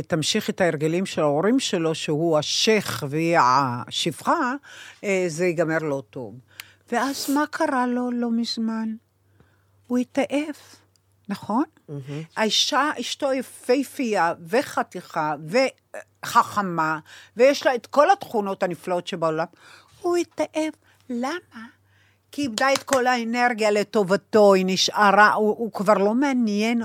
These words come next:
Speaker 1: אתה, זה לא מגרה, זה לא מושך. הרבה פעמים כשאנחנו אומרים מבחינה פיזית, זה לא מושך, זה אומר שאין לנו שום אתגר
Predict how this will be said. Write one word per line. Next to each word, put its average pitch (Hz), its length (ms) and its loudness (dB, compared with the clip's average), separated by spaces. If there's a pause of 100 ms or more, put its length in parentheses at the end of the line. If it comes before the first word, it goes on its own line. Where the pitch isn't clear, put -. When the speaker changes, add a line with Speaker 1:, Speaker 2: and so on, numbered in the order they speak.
Speaker 1:
אתה, - 160 -6 (100)
זה 180 180 -2
לא 202 140 2
מגרה, 202 440 2 (460)
זה 214 180 4
לא 247 220 4
מושך. 254 760 -2 (360)
הרבה 208 240 2
פעמים 285 320 0
כשאנחנו 233 340 -4
אומרים 220 240 -2
מבחינה 240 320 -6
פיזית, 180 680 -2
זה 190 100 -4
לא 220 160 4
מושך, 269 720 0 (400)
זה 190 120 -2
אומר 220 300 2 (380)
שאין - 380 0
לנו 392 260 -2
שום 381 320 -4
אתגר 254 400 4